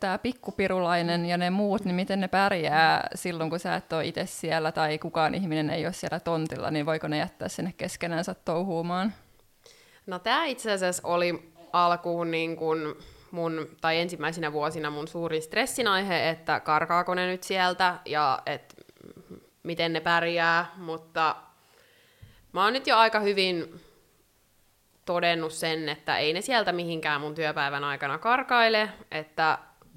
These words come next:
Speaker 2: kyllä ne aika hyvin on pysynyt siellä omissa, omissa tarhoissa, ja sit tietysti tähän pystyy vähän vaikuttamaan, kun on hyvät puitteet ja tarhat ja tilat ja ruokinnat kohdallaan, niin ei niillä ole mitään syytä lähteä sieltä, sieltä niinku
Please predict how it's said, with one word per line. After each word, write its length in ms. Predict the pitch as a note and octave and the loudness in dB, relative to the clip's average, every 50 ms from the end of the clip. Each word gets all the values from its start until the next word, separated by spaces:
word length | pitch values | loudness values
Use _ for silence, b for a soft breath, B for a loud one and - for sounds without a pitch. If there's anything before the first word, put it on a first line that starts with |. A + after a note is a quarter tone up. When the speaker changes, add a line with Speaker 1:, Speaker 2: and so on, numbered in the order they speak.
| - - - - - - - - - - - - - - _ | -20 -20 -20 -20 -20 -20 -20 -20 -20 -20 -20 -20 -20 -20 _
Speaker 2:
kyllä 180 | - E3 E3 E3+ | -8 -6 -4 -2
ne 80 | E3+ | 0
aika 200 | E3+ E3+ E3 E3+ | 0 0 -2 -2
hyvin 300 | E3 E3 E3 E3 D#3+ D3+ | -2 0 0 0 0 0
on 120 | D3+ D#3 D3+ | -2 -4 -4
pysynyt 420 | D#3+ D#3 D#3 E3+ D#3+ D3 D3+ D#3 | -6 -8 -6 -6 -6 -6 -6 -8
siellä 380 | - - D#3 D3 D3 C#3 C#3+ - | -8 -6 -4 -4 -2 0 0 0
omissa, 540 | - D#3 D#3 D#3 D#3 D3+ - - C#3+ - - - - _ _ _ _ _ - | 0 -2 -2 -4 -4 -6 -6 -6 -6 -6 -8 -10 -14 _ _ _ _ _ -8
omissa 380 | D#3+ E3 E3 E3 E3 - - | -6 -6 -4 -6 -6 -6 -4
tarhoissa, 520 | - F#3+ G#3+ A#3 A#3+ B3+ A#3 A3+ A#3 - G#3 | 0 0 0 0 0 0 -2 -2 0 2 2
ja 140 | F#3+ F3+ F3+ | 2 2 2
sit 160 | F#3 F3 - | -2 -4 -2
tietysti 380 | F3 E3+ E3 E3+ E3 - E3+ | 0 0 0 -2 -6 -10 -8
tähän 220 | - E3 E3 D#3+ D#3+ | -4 -2 -2 -2 -2
pystyy 280 | E3 D#3+ E3 - E3+ | -4 -6 -4 -2 0
vähän 200 | E3 E3+ E3+ E3 | 2 2 2 4
vaikuttamaan, 640 | D3+ D3 C#3+ D3+ - E3 - D#3+ D#3 D3 C#3 D3+ D#3+ | 4 2 2 2 -2 -6 -6 -4 -2 0 0 0 0
kun 140 | G3 G#3 A3 | -2 -2 -2
on 160 | A#3 B3 A3 | -2 -2 -4
hyvät 360 | F3+ E3 E3+ E3 E3 E3 - | 0 2 2 2 2 0 -6
puitteet 520 | - C#3+ D3 C3+ - - - D#3 D#3 D#3 | -6 -6 -6 -6 -6 -6 -4 -4 -4 -4
ja 80 | E3 D#3+ | -4 -4
tarhat 440 | D3+ D3 D3 D3+ D#3+ D#3+ D#3+ D#3+ - | 0 0 0 0 0 -2 -4 -6 -6
ja 80 | E3 | -8
tilat 440 | D#3+ D#3 D3+ D3+ D3+ D3+ E3 D#3+ - | -6 -4 0 2 2 2 2 0 0
ja 160 | F3 F3 F3 E3+ B B B B B B B B B B B B B B B B B B | -2 0 -2 -2 B B B B B B B B B B B B B B B B B B
ruokinnat 520 | - F3 F3 F3 F3 F3 E3+ E3+ E3+ E3 - | -4 -2 0 0 0 0 0 0 0 -2 0
kohdallaan, 680 | - E3 E3 D#3+ E3 E3 D#3+ E3 E3 D#3+ D#3 D#3+ D#3+ | 0 0 0 0 0 0 2 2 4 4 4 4 2
niin 140 | E3 D3+ A#2+ | 0 0 0
ei 140 | D3 D3+ D#3 | 0 0 0
niillä 180 | D#3+ D#3+ E3 E3 | 0 0 0 0
ole 60 | E3 | 0
mitään 320 | E3 D#3+ D#3+ D3+ D3 D3+ | 0 0 0 0 0 0
syytä 340 | D3+ D#3+ C#3 C3+ C#3 C#3 B2 | -2 -4 -4 -4 -2 0 0
lähteä 380 | C#3 D3 D3+ - - D#3 A#2+ D3 | 0 0 -2 -2 -4 -4 -2 -2
sieltä, 420 | - - F3 D3+ D3+ D#3 E3+ F3 E3+ B B B B - - - | -2 -2 -2 -2 0 0 0 -2 -2 B B B B -20 -18 -14
sieltä 360 | - - D#3 D3+ D#3 D#3 D#3 | -8 -6 -4 -4 -2 -2 -4
niinku 460 | D#3+ D#3 D3+ D#3+ D#3+ D#3+ D#3+ E3 E3 | -2 -2 -4 -4 -2 -2 -2 -2 -2